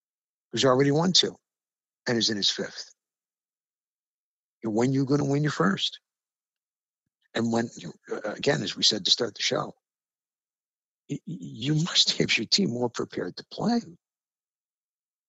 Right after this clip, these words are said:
You know, your, your team simply was not in the mix for an entire half and, you know, a-, almost another quarter, and, and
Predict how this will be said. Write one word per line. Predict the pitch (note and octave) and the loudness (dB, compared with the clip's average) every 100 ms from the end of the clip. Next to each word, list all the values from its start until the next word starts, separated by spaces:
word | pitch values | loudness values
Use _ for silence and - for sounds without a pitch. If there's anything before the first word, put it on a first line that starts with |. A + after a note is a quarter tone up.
| _ _ _ _ | _ _ _ _
You | C3+ | -4
know, | |
your, | C#3 D3+ | -2 -2
your | C3+ | -2
team | C3 - G3 | 0 2 2
simply | - - E3+ - F3+ | 4 4 2 2 0
was | C3 A#2+ | 2 2
not | A2+ A#2 A#2+ _ _ _ _ _ - | 2 0 -2 _ _ _ _ _ 0
in | E3 | 2
the | D3 | 4
mix | B2+ E3+ G#3 - | 4 4 4 2
for | - - B2 - _ - - _ | 0 0 -4 -6 _ -20 -20 _
an | B2+ | 0
entire | A#2+ - D3 C#3 A#2+ | 2 2 4 4 2
half | - A#2 C#3+ F#3 C#3+ | 0 0 2 0 -4
and, | B2+ C3+ - _ _ _ | -8 -10 -20 _ _ _
you | B2+ | -6
know, | B2 - - - - _ _ _ - | -4 -6 -16 -20 -20 _ _ _ -10
a-, | - | -4
almost | B2 C3 C#3 - | -2 0 0 2
another | D3 C#3+ B2+ | 2 2 0
quarter, | - C#3+ G#3 - | -2 2 2 2
and, | G3+ F#3 | -4 -6
and | A#2 | -10